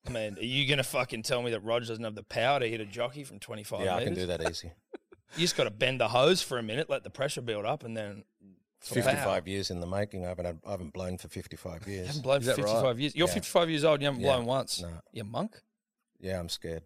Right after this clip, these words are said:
Speaker 1: Scared of it?
Speaker 2: Yeah, I just need all the energy I can get.
Speaker 3: Scared of a blow?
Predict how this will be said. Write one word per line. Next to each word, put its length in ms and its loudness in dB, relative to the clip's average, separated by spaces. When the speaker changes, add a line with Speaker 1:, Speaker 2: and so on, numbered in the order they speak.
Speaker 1:
Scared 320 0
of 80 2
it? 180 6
Speaker 2:
Yeah, 260 -8
I 60 -4
just 220 -6
need 180 -6
all 80 -6
the 100 -6
energy 300 -6
I 40 -14
can 120 -14
get. 220 -10
Speaker 3:
Scared 320 2
of 40 -2
a 60 2
blow? 360 6